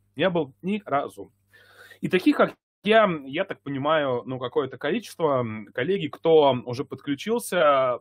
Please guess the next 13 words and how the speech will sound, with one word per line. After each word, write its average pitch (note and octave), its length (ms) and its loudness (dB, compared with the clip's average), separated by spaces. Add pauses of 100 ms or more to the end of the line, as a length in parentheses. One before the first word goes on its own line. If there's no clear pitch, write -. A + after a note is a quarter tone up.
попишите C#3 680 -6
чё-нибудь E3 680 -6
с B2+ 120 -20
точки C#3 280 -10
зрения D#3+ 320 -6
того, D#3 240 2
ловите D3+ 400 0
ли B2+ 100 -2
вы C#3+ 120 -2
какие-то C#3 640 -4 (420)
от-, - 380 -2
э, A#2+ 480 2 (100)
отвалы. B2 600 2